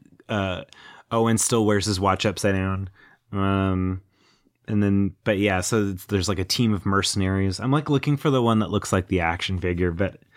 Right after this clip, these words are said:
I wonder if we're gonna see one that's, like, a specific one-to-one to the Mattel toy. Um, but yeah, like,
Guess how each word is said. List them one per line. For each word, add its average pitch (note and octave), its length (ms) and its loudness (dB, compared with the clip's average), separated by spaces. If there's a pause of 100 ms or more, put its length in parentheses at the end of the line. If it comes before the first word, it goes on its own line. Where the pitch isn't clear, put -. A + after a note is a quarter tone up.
(380)
I F#2+ 100 2
wonder F2+ 320 4
if - 140 -6
we're F2+ 100 0
gonna F2 160 0
see F2+ 220 0
one E2+ 180 2
that's, E2 220 -4
like, F2 140 -4
a F2 40 -4
specific F2 500 -4
one-to-one F2 560 0
to F2+ 100 0
the F2 60 -2
Mattel F2 380 0
toy. F#2 400 -4 (1040)
Um, F2+ 640 2 (720)
but F#2 220 -4
yeah, G2 240 4
like, F2+ 280 0